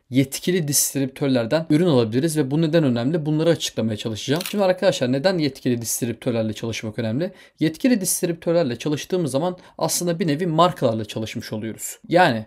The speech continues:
markalara ilk başta mail atıyorsunuz ve bu mailin tabii ki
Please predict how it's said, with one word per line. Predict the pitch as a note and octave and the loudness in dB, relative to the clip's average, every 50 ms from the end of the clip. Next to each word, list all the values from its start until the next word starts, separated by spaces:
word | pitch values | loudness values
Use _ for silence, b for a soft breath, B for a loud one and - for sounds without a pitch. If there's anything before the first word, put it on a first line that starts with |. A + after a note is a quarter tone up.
| - - | -6 -2
markalara | C3 D3+ F#3+ A3 G#3+ - - D3+ C3+ C3 D3+ F3+ F#3 - _ | 0 2 2 2 2 0 2 2 4 4 4 0 -2 -6 _
ilk | - G#3+ G#3+ - | -2 0 2 4
başta | - C3+ B2+ - - F#3 F#3 F3+ | 2 2 2 2 2 2 2 2
mail | D#3 D3 D3 D#3 E3 D#3 C3 | 2 0 4 6 6 6 6
atıyorsunuz | - - - G#2 G#2 - - C3 D#3 - - - _ _ - | 2 -2 -6 -8 -8 -6 -6 -6 -6 -6 -12 -16 _ _ -4
ve | D3 D3 | -2 -2
bu | E3+ F3+ | 0 2
mailin | F3 D#3 B2+ B2 C3 D#3 | 2 4 4 2 2 -2
tabii | D#3+ - E3 B2+ A#2+ - | -2 -2 -2 -2 -2 -6
ki | - - F3+ E3+ F3 | -4 -4 -4 -4 -4